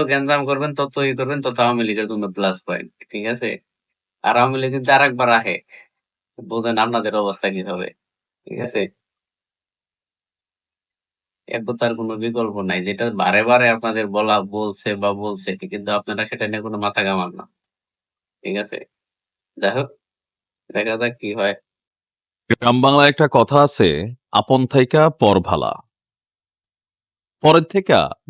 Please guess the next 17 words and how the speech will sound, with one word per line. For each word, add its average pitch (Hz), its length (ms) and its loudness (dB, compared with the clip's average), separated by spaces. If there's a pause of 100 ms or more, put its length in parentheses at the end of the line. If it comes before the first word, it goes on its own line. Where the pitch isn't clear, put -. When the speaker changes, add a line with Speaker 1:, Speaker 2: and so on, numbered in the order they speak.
Speaker 2:
জঙ্গল 139 380 2
ভালা, 73 280 -6 (800)
জঙ্গলে 120 520 4
গেলে 120 200 6
বান্দরে 113 440 6
কয়, 92 360 4
'তুই 175 240 2
কোন 175 200 2
শালা?'" 57 360 -2 (800)
বাংলাদেশের 131 480 6
প্রেক্ষাপটে 135 580 4
পরিস্থিতিটা 123 580 6
ঠিক 180 200 2
এমনই 160 260 4
হয়ে 92 220 4
যাচ্ছে। - 280 -2 (1080)
যে 143 140 8